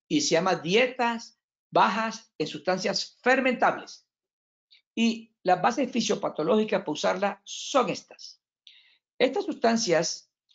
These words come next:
contienen en su composición algunos que no son metabolizables,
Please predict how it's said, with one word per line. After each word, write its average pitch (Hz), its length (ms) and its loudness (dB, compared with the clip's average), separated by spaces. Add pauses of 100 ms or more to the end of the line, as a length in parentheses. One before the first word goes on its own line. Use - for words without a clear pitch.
contienen 156 720 0
en 139 120 -4
su 233 140 -4
composición 185 880 -2 (1200)
algunos 214 580 0
que 165 140 0
no 175 140 0
son 208 320 -2
metabolizables, 202 1080 0